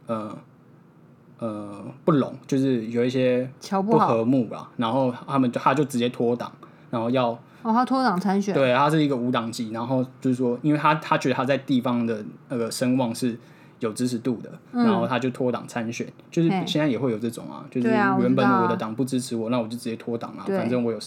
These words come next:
Speaker 1: 地方势力支持我这样子，然后就脱党参选。那国民党当然觉得没有差，他们又再派了另外一个人
Speaker 2: 嘿。
Speaker 1: 要代表国民党，就等于是说一个无党籍对一个国民党的。
Speaker 2: 国民党。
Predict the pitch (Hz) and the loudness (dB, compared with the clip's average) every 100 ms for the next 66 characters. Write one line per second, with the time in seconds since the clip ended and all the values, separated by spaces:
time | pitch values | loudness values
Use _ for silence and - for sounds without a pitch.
0 | - 120 117 117 - 117 113 107 107 - | -6 -2 -2 -4 -4 -2 -4 -6 -12 -14
1 | - - - 143 - - - - - 127 | -16 -16 -16 -16 -20 -20 -18 -4 0 0
2 | 131 131 120 110 113 113 - - - - | 0 -2 -2 -4 -6 -6 -8 -12 -10 -4
3 | 135 135 139 120 117 127 110 110 113 - | -2 2 2 2 0 0 0 -2 -4 -6
4 | - - - - 139 127 127 127 123 - | -12 -14 -14 2 4 6 4 2 0 2
5 | 120 110 123 117 110 110 - - - - | 2 4 2 2 0 -4 -8 -14 -16 -20
6 | - - - 185 123 123 123 113 - 117 | -20 -12 -4 0 2 2 0 -2 -4 -2
7 | 113 113 107 - - 151 113 127 131 147 | -2 -4 -6 -8 -2 0 2 2 4 2
8 | 143 135 120 120 117 - - - - - | 2 0 0 0 -2 -4 -10 -12 -14 -18
9 | - 139 113 123 113 101 - 196 196 190 | -2 0 2 0 -4 -8 -6 -2 2 4
10 | 196 185 - - | 6 4 2 -6